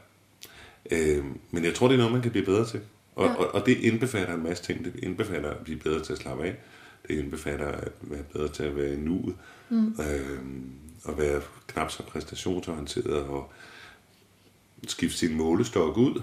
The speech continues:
Speaker 1: Altså, fordi det var, det var mit pro-, jeg, jeg interviewede en, der hed, en fyr, der hed Henrik, som så sagde, at, øh, det havde han ligesom fundet ud af, at, øh, han målte sig selv med den samme, med det samme måleinstrument, med den samme målestok,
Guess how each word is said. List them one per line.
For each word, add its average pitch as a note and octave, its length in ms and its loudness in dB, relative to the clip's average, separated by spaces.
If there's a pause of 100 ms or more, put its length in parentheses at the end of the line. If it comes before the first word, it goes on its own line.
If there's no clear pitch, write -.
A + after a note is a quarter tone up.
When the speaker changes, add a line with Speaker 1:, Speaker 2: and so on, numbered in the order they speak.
(640)
Speaker 1:
Altså, D#2+ 180 -2 (340)
fordi F#2 200 4
det A2+ 180 2
var, A2+ 180 2
det A#2 80 4
var A#2+ 100 6
mit G2+ 220 2
pro-, - 160 0
jeg, G2+ 160 4
jeg G#2 120 2
interviewede G#2+ 600 2
en, - 80 -8
der G2 100 -4
hed, F2+ 140 -4 (160)
en E2 100 -6
fyr, - 160 -6
der E2+ 60 -4
hed D#2+ 160 -6
Henrik, A2+ 300 -2 (580)
som D#2+ 340 -2
så - 120 -12
sagde, D#2+ 480 -2
at, D2+ 180 -8 (180)
øh, C#2+ 380 0 (140)
det D#2+ 200 -4
havde C#2 120 -10 (100)
han B2+ 100 2
ligesom F2 260 0
fundet D2+ 240 -2
ud - 180 -6
af, - 120 -4 (800)
at, D2+ 300 -4
øh, D#2 200 0
han E2+ 160 -2
målte E2+ 420 4
sig - 180 -6
selv - 360 2
med F2+ 140 2
den D2 200 -4
samme, F#2+ 380 2 (1080)
med D2+ 100 -6
det D2+ 60 -6
samme G#2+ 240 4
måleinstrument, F2 1160 4
med C#2+ 80 -10
den C#2+ 100 -8
samme F2+ 240 0
målestok, E2+ 640 2